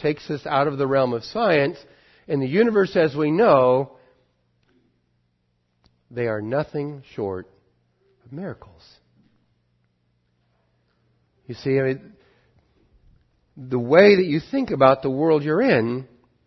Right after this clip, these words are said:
uh, tells a lot about even your relationship with God. Yeah, you probably heard they, they found, uh, seven planets that may be habitable, you know, just, uh, just down the street in the universe.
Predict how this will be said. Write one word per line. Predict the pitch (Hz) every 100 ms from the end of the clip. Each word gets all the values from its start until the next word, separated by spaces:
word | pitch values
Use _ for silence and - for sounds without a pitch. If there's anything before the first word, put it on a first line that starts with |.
| _ _ _ _ _
uh, | 127 123 175 _
tells | 175 160 143
a |
lot | 143 180 262 190
about | 139 127 139
even | 151 185
your | 190
relationship | 180 170 160 196
with | 180 185
God. | 262 185 95 82 _ _ _ _ _ _ _ _ _ _ _ -
Yeah, | 156 156 135 - _ _
you | -
probably | 143 156 151 160
heard | 240 196
they, | 135 139 135
they | 196 214 143 127
found, | 123 147 135 123 117
uh, | 120 117
seven | 104 - 151 151 147 139 - _ _
planets | - 285 175 101 -
that | 123
may | 123 147
be | 151 151
habitable, | 165 220 127 113 113 117 135
you | 120
know, | 117 110
just, | 123 - 143
uh, | 135 127 - - _
just | 147 151
down | 175 160
the | 165
street | 156 - 302 180
in | 131
the | 160
universe. | 262 220 120 90 -